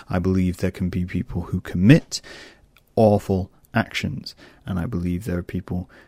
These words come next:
who can be trained to commit awful actions. But I do not believe there is in-, something in this world which is inherently good or inherently evil.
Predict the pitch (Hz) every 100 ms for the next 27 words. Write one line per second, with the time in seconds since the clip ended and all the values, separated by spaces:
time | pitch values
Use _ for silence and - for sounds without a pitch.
0 | - 98 - 92 90 - - _ _ _
1 | 135 107 95 90 - - - 139 104 90
2 | - - 92 - 90 - _ _ - 101
3 | 98 107 - _ - - 131 - 85 -
4 | _ - - 98 95 95 101 110 - 104
5 | 95 95 90 98 95 90 87 - - -
6 | - 101 110 110 104 - 92 90 87 90
7 | 90 87 87 - 107 117 120 131 120 98
8 | 98 - - _ - 131 92 92 - 98
9 | 90 92 92 - 107 92 90